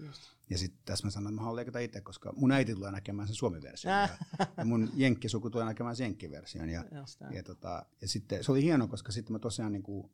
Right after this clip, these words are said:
Speaker 2: mä sain tehdä niinku niistä. Se on hauska, jotkut jaksot toimii tavallaan eri tavalla eri versioissa,
Speaker 1: Mm, mm.
Speaker 2: koska sitten mä oon muuttanut aika paljon. Joku semmonen, voi semmonen kohtaus, mikä siinä Britbox-versiossa
Speaker 1: Mm.
Speaker 2: on niinku leikattu pois.
Speaker 1: Okei.
Speaker 2: Mut se yhtäkkiä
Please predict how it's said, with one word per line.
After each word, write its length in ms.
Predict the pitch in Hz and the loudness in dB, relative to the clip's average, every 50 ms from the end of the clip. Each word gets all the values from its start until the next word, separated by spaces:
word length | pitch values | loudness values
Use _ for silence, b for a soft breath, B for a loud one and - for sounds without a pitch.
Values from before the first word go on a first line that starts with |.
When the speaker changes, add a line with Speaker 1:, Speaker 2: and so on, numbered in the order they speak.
| _ _ | _ _
Speaker 2:
mä 80 | 101 | -6
sain 200 | 98 - 104 98 | -2 -2 -2 -2
tehdä 300 | 98 117 107 95 98 101 | -2 -4 -4 -4 -4 -4
niinku 240 | 92 87 92 87 - | -6 -6 -8 -8 -8
niistä. 380 | 101 104 104 104 92 - - _ _ _ _ - | -6 -4 -4 -4 -4 -6 -10 _ _ _ _ -4
Se 100 | 110 131 | 0 2
on 80 | 127 123 | 4 6
hauska, 320 | 139 139 135 123 - - | 6 4 4 2 0 0
jotkut 340 | 113 123 117 - - 107 95 | 0 0 0 0 -2 -2 -2
jaksot 360 | 110 110 110 - - 95 - - _ | -2 -2 -2 -4 -8 -10 -10 -10 _
toimii 360 | - 104 104 98 95 92 90 | -4 -2 -2 -2 -2 -4 -4
tavallaan 300 | - 101 95 98 101 98 | -8 -8 -8 -6 -6 -6
eri 220 | 98 110 107 104 98 | -6 -6 -6 -6 -6
tavalla 320 | 101 98 90 90 90 87 92 | -6 -6 -6 -6 -8 -8 -8
eri 180 | 98 95 90 | -8 -8 -8
versioissa, 640 | 92 92 90 85 - - 65 64 - - - - - - | -8 -8 -8 -8 -8 -10 -10 -12 -12 -12 -12 -14 -14 -14
Speaker 1:
Mm, 60 | - 143 | -14 -14
mm. 200 | 143 135 131 131 131 - - 131 | -14 -14 -16 -18 -18 -18 -12 -8
Speaker 2:
koska 200 | - - - - | -8 -8 -6 -6
sitten 280 | 98 98 92 - 101 | -6 -6 -6 -6 -6
mä 80 | 95 98 | -4 -2
oon 60 | 98 107 | -2 -2
muuttanut 360 | 110 107 101 - 104 98 92 | -2 -2 -4 -4 -6 -6 -4
aika 140 | 90 92 92 | -6 -8 -8
paljon. 200 | - 98 101 104 | -8 -6 -4 -4
Joku 180 | 113 104 - 107 | -4 -2 -4 -2
semmonen, 420 | 101 110 104 104 104 104 - - | -2 -2 -2 -2 -4 -6 -6 -8
voi 120 | 113 110 107 | -8 -6 -4
semmonen 200 | - 113 107 110 | -2 -2 -2 0
kohtaus, 460 | - 123 123 - - - 101 92 - | 2 0 0 0 0 -4 -8 -6 -6
mikä 200 | 101 92 - 90 | -8 -8 -8 -10
siinä 180 | - - 101 92 | -8 -8 -6 -4
Britbox-versiossa 960 | 98 117 110 110 - 98 87 - - 85 82 - - - 80 80 - - - _ _ _ _ 135 | -4 -4 -4 -4 -8 -10 -12 -10 -12 -14 -14 -12 -14 -14 -12 -10 -12 -12 -12 _ _ _ _ -14
Speaker 1:
Mm. 120 | 131 143 | -12 -8
Speaker 2:
on 120 | 143 - | -6 -6
niinku 200 | 92 92 90 98 | -6 -6 -6 -6
leikattu 380 | 98 95 92 92 98 - 104 95 - | -6 -6 -8 -10 -10 -12 -12 -8 -6
pois. 460 | - 101 92 82 - - - - - _ - | -6 -6 -6 -6 -10 -12 -12 -12 -14 _ -20
Speaker 1:
Okei. 220 | - - - 147 139 123 117 107 _ | -20 -16 -14 -14 -14 -14 -16 -8 _
Speaker 2:
Mut 120 | 113 104 | -6 0
se 80 | 104 131 | 2 2
yhtäkkiä 380 | 127 - - 110 - - 113 | 2 2 0 -6 -6 -4 -6